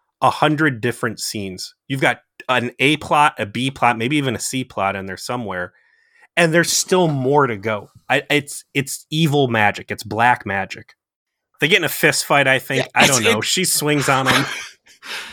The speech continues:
Speaker 2: It, the, the idea that the,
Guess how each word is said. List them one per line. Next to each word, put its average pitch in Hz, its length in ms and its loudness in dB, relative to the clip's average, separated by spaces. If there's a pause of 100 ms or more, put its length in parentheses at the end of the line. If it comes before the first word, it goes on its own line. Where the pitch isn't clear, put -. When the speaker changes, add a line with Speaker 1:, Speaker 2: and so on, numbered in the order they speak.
(520)
Speaker 2:
It, 208 160 -2 (760)
the, 202 180 -6
the 202 220 0
idea 190 380 2
that 190 160 -8
the, 147 380 -6